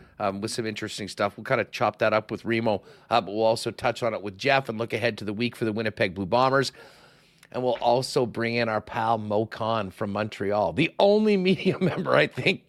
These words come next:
outside of Chris O'Leary that picked the Alouettes to win this game, uh, win the game on Saturday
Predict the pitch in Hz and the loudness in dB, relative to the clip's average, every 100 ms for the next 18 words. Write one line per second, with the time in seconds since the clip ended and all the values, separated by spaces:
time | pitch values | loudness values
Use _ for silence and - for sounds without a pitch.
0 | - 156 - 156 143 - 139 139 139 127 | -2 -2 2 2 2 2 -2 2 2 4
1 | 131 131 110 107 135 135 131 - 120 117 | 4 4 2 -2 -2 -2 -2 2 2 4
2 | 117 110 - 92 113 110 92 113 117 101 | 2 2 -2 -2 0 -2 -4 -2 -2 -2
3 | - - - - - - _ - 113 113 | -8 -18 -20 -20 -20 -20 _ 0 2 4
4 | 117 120 131 120 117 120 113 104 131 113 | 2 0 0 2 2 2 0 0 2 4
5 | 120 110 101 | 4 4 2